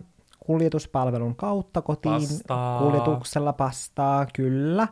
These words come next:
Speaker 2: Oli kyllä hyvää.
Speaker 1: Oli hyvää ruokaa,
Speaker 2: Mm.
Speaker 1: mutta ensinnäkin siinä ruoassa, että se toimitettiin, siinä meni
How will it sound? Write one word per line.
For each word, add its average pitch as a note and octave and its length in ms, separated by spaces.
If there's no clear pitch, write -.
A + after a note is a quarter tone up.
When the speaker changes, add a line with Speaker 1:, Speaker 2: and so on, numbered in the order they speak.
Speaker 2:
Oli G#2+ 120
kyllä F#2+ 220
hyvää. F2+ 640
Speaker 1:
Oli G3 260
hyvää C#3 280
ruokaa, C3+ 600
Speaker 2:
Mm. F#3 320
Speaker 1:
mutta G3+ 800
ensinnäkin G#3+ 420
siinä D3+ 340
ruoassa, D3 500
että C3+ 120
se - 60
toimitettiin, C3 760
siinä E3+ 200
meni C#3+ 240